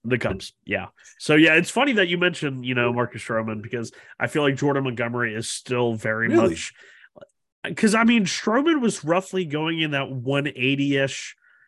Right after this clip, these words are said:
Speaker 1: A D P, like, two years ago. I know I had him on a lot of teams, um, and I really liked him at that price. So, yeah, I could probably see myself,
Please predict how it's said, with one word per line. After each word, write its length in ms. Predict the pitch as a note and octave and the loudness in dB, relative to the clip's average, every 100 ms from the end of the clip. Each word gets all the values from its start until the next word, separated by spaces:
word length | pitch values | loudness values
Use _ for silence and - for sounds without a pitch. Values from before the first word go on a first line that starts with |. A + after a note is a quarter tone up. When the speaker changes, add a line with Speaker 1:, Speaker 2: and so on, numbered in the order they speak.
| _ _ | _ _
Speaker 1:
A 140 | C#3 D3 | 2 4
D 140 | C#3+ | 2
P, 380 | C#3 C#3+ D3 C#3+ | 0 0 2 2
like, 260 | C3 A#2 - | 0 -2 -6
two 200 | - D3 | -6 -2
years 300 | C#3+ C#3+ C3 | 0 0 -2
ago. 200 | C3+ C3 | -2 0
I 60 | |
know 160 | C3 B2+ | 0 0
I 60 | B2 | -2
had 140 | C3 | -2
him 100 | C3 | -2
on 60 | B2+ | -4
a 40 | |
lot 160 | A#2+ A#2 | -4 -6
of 100 | A2+ | -10
teams, 540 | A#2+ A#2 A#2 A2+ - - - - - _ - | -10 -10 -10 -10 -14 -20 -20 -20 -20 _ -8
um, 500 | G#2 G#2+ G#2 G2+ F#2+ _ _ | -2 -2 -2 -6 -10 _ _
and 140 | D#3 | 0
I 60 | D#3+ | 2
really 300 | D#3 D#3 D3+ | 4 2 2
liked 280 | B2 C3 C3 | 2 0 -2
him 160 | C3 - | -8 -6
at 140 | A#2 | -4
that 180 | A#2 A2+ | -4 -6
price. 520 | A2+ A2 A2 - - _ _ _ | -6 -4 -4 -8 -14 _ _ _
So, 180 | - C#3 | -6 0
yeah, 260 | C#3+ D3 D3+ | 2 4 2
I 100 | A3 | 0
could 260 | A3 G#3+ - | 0 -4 -4
probably 760 | - - C#3+ D3 D3 C#3+ C#3+ | -16 -4 0 0 0 0 0
see 180 | C3+ C#3 | 0 -2
myself, 480 | C3 A#2+ - A#2+ | -2 -2 -2 -4